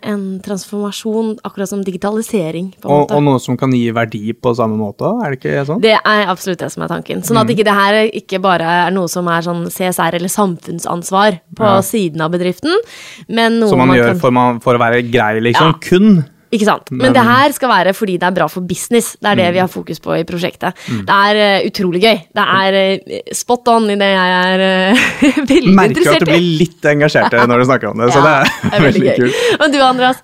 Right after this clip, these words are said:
Speaker 2: Ja, nei, det er, eh, nå har vi, eh, altså levert, ehm, en haug med samlinger i, i dette lederutviklingsprosjektet som vi har, eh,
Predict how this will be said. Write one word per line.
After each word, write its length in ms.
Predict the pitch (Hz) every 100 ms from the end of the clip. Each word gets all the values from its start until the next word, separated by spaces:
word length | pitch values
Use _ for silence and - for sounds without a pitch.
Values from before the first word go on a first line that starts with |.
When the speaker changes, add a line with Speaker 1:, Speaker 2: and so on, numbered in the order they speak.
| -
Speaker 2:
Ja, 160 | 165
nei, 220 | 190 190 202
det 80 |
er, 380 | 190 170 160 165
eh, 420 | 170 170 165 165 160
nå 240 | 156 170
har 120 | 170
vi, 60 | 165
eh, 440 | 165 165 160 160
altså 300 | 147 135 143
levert, 640 | 139 139 117 113 117 _ -
ehm, 800 | 127 120 120 120 123 123 120 - _ - -
en 160 | 131 131
haug 460 | - 156 196 196
med 580 | - 139 139 139 143 143
samlinger 560 | 139 151 113 104 113 135
i, 200 | 131 131 131 131 127 127 127 127
i 20 | 123
dette 220 | 123 123
lederutviklingsprosjektet 920 | 120 101 104 104 107 127 113 107 117
som 120 | 117
vi 60 | 120
har, 220 | 117 117
eh, 400 | 117 113 117 117